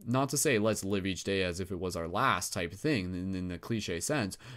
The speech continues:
but literally let's just live each day, live each day with a tremendous amount of gratitude for, for what it is that we have. And then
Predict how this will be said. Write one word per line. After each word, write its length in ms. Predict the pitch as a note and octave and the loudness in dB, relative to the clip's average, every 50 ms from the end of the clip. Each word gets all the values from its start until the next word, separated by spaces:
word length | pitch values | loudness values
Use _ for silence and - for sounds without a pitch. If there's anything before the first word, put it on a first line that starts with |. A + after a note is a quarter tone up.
| - - | -8 -2
but 140 | - A#2+ C3+ | 0 2 4
literally 420 | D#3 F3 E3+ D3 A2+ F#2 F2 E2+ | 6 6 6 6 6 4 2 0
let's 240 | F#2+ A2+ B2+ B2+ - | 2 2 2 2 2
just 220 | D3 B2 - - | 0 0 0 -2
live 280 | F#2+ G#2+ A2+ A#2 A#2+ A2+ | -2 0 2 2 2 2
each 180 | A2+ G#2+ - | 0 0 0
day, 260 | - A2+ G#2+ F2+ - - | 0 0 2 0 0 0
live 280 | - A2+ A#2+ B2 A2+ G2+ | 0 2 2 2 2 2
each 240 | G2+ A#2 G#2 - - | 0 -2 -2 0 0
day 360 | - A2+ A2 F2+ D2+ C#2+ C#2+ - - - - | 2 2 2 2 0 -2 -4 -8 -12 -10 -6
with 200 | G2+ G#2 F#2+ - | -2 -2 -2 -2
a 60 | F#2+ | -4
tremendous 680 | - - - A2 G2+ G2+ G#2 G#2+ A2 A2+ G#2+ G#2+ G2+ - | -8 -6 -4 -2 0 2 2 4 4 2 2 2 0 0
amount 400 | F#2+ F#2+ F#2+ F#2+ F#2 F2 E2+ - - E2+ | -2 -2 -2 -2 -2 -2 -4 -8 -10 -12
of 140 | E2+ F2+ F#2 | -12 -10 -6
gratitude 760 | - F2+ F2+ F#2+ G2 G2 F#2 - - C#2+ C#2 - - A#2 A#2+ - - | -2 2 2 4 2 2 0 -4 -4 -6 -6 -6 -8 -10 -12 -16 -16
for, 300 | - - F2+ E2+ E2+ E2 | -10 -6 -4 -4 -4 -4
for 140 | - - F#2 | -8 -6 -2
what 180 | F#2 G2+ G#2+ | 0 2 2
it 100 | G2+ F#2 | 2 2
is 160 | F#2+ G2 F2+ F#2 | 0 0 -2 -2
that 120 | E2 D2+ | -4 -6
we 100 | E2+ E2 | -6 -8
have. 400 | - - F#2 F2+ D#2 C#2 - - | -4 0 2 2 2 0 -2 -8
And 140 | - F2+ F2+ | -8 -8 -6
then 240 | F#2 F2+ F2 E2+ | -6 -6 -6 -8